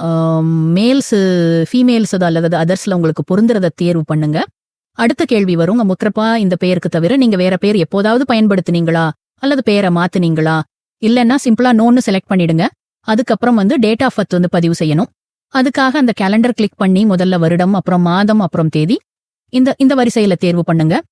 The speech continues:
அதுக்கப்புறம் place of birth, பிறந்த இடம், டீடெயில் ஃபில் பண்ணணும். So, இது உங்க பழைய பாஸ்போர்ட்ல இருக்கிற மாதிரியே இருக்கணும்.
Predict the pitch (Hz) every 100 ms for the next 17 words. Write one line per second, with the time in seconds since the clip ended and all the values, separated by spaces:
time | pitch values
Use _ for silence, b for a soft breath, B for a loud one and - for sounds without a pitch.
0 | _ _ - 262 285 240 247 381 262 262
1 | 254 185 160 175 - 196 180 170 156 -
2 | - _ _ _ _ _ _ _ - 294
3 | 294 254 196 180 160 156 - _ - 302
4 | 285 254 233 214 247 226 202 202 180 165
5 | - 160 156 151 147 247 214 156 151 -